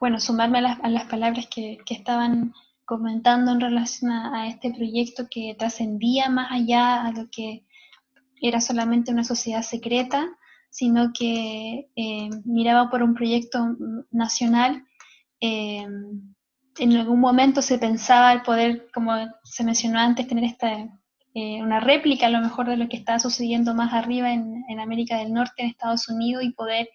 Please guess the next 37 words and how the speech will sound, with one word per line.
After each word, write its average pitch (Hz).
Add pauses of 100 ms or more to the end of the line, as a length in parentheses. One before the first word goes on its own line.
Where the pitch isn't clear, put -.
(420)
generar 226
un, 214 (240)
digamos, 233
un, 233
una 233
especie 233
de, 214
de 214
gobierno 226
similar, 220 (560)
pero 226
claro, 240
se 240
generan 226
estas, 233 (160)
estas 226
disparidades, 226
estas 254
diferencias, 240
y, 240 (300)
y 247
bueno, 285
termina 262
siendo 269
el 262
resultado 254
de 277
lo 240
que 240
hoy 233
día 240
es, 233 (440)
es 240
cada 233
i-, 233
identidad 233
nacional, 247